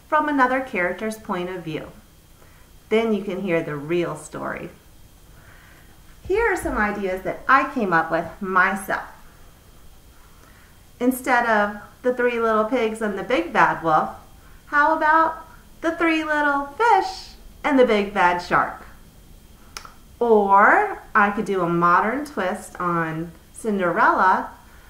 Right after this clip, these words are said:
by saying she's going to a school dance instead of a ball.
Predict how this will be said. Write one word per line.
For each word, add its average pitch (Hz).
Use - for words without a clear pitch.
by 262
saying 277
she's 311
going 285
to 294
a 294
school 339
dance 403
instead 330
of -
a 170
ball. 196